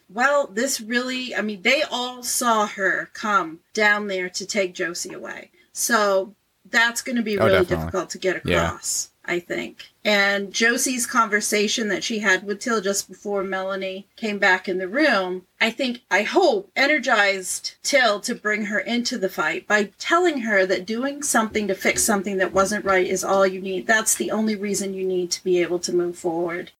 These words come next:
Speaker 1: and do
Speaker 2: Hmm.
Speaker 1: good. And I still kick myself because I had gotten comfortable with this show. And when Zara and Melanie came and they took Josie away,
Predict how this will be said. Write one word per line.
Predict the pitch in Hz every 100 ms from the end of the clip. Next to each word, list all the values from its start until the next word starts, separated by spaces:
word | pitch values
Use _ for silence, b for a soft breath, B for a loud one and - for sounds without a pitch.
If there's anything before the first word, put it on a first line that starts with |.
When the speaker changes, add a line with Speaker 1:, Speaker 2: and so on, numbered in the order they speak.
| -
Speaker 1:
and | 202 208 175
do | 202 135
Speaker 2:
Hmm. | 190 196 _ _
Speaker 1:
good. | 196 - - - _ - -
And | 214
I | 214
still | - - - 277 233 311
kick | - 254 233
myself | 208 196 - 190 185 190 - - -
because | 240 320 311 311
I | 269 254 285 339 -
had | - 339 262
gotten | 247 233 233
comfortable | 233 226 320 - 220 190
with | 185 180
this | 196
show. | - - 254 233 - -
And | 214 214 214 208 208 202 - -
when | 202 226 226 247 269 -
Zara | 208 214 226 220 220
and | 214 220 208
Melanie | 196 202 208 202 196 196 190 -
came | - 233 208 190 185
and | 196
they | 202
took | 196 226 185
Josie | - 190 - 262
away, | 277 285 302 311